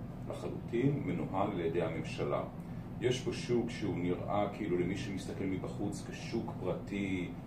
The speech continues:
וחופשי, שבו היזמים המרושעים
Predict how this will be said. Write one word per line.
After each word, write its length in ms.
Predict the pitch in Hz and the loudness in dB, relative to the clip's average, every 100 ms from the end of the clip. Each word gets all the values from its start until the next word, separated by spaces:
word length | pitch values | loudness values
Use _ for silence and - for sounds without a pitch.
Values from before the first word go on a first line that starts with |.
| - - | -6 -4
וחופשי, 760 | - 80 - - - 117 - - - - | -2 -4 -4 -2 0 0 -2 -4 -6 -6
שבו 360 | - - 98 107 | -4 0 4 6
היזמים 600 | 107 101 104 90 104 117 | 6 4 4 2 4 2
המרושעים 1040 | 101 98 98 - 104 92 117 123 107 92 | 2 2 0 -2 0 2 4 2 2 0